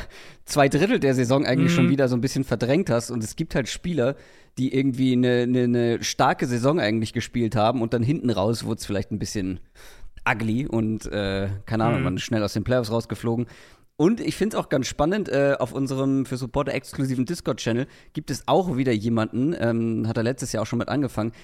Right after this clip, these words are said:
Speaker 1: der Community-Rankings vorbereitet, wo,
Speaker 2: Mhm.
Speaker 1: wo man dann abstimmen kann, ähm, welchen Quarterback, ähm, man wie gut einschätzt. Und am Ende entsteht ein Ranking. Und ich find's ganz spannend, da auch mal so den Vergleich zu sehen, wie so die allgemeine Wahrnehmung
Speaker 2: Ja.
Speaker 1: ist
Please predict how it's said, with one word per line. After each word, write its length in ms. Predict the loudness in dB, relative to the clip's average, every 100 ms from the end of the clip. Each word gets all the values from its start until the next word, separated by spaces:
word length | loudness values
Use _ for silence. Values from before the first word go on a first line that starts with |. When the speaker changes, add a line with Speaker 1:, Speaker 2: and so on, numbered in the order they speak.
| -6 2
Speaker 1:
der 480 | 4 6 4 0 0
Community-Rankings 880 | 4 4 4 2 4 4 2 -2 0
vorbereitet, 800 | 0 0 2 0 2 0 -2 -2
wo, 220 | 0 2
Speaker 2:
Mhm. 280 | 2 2 0
Speaker 1:
wo 140 | -2 0
man 140 | 2
dann 140 | 2 0
abstimmen 420 | -2 0 0 2
kann, 260 | 2 0 -2 -14 -16 -4
ähm, 500 | -2 0 0 0 -4
welchen 380 | -2 -2 0 -2
Quarterback, 680 | 0 0 2 0 -2 -10 -6
ähm, 360 | -2 0 -2 -2 -2
man 360 | 0 0 -2 -2
wie 300 | 0 0 0 -4 -10 -4
gut 180 | -2 -2 0
einschätzt. 500 | 2 2 0 0 0
Und 80 |
am 100 | 0
Ende 400 | 2 2 2 2 -2
entsteht 560 | -2 -2 -2 -2 -2 -2
ein 200 | -2 -2
Ranking. 560 | 0 2 2 0 -2 -4 -8 -12 -12 -6
Und 60 | -6
ich 100 | -4
find's 180 | -4 -2
ganz 160 | -4
spannend, 320 | -2 0 0
da 60 | 0
auch 100 | 0
mal 140 | -2 -2
so 140 | -2
den 140 | -4
Vergleich 380 | -4 0 0 0
zu 140 | -2 -2
sehen, 280 | 0 -2 -4 -4
wie 100 | 0
so 140 | 0 0
die 180 | 0
allgemeine 540 | 2 2 4 2 2 2
Wahrnehmung 500 | 2 4 4 4 2
Speaker 2:
Ja. 80 | -2
Speaker 1:
ist 220 | -4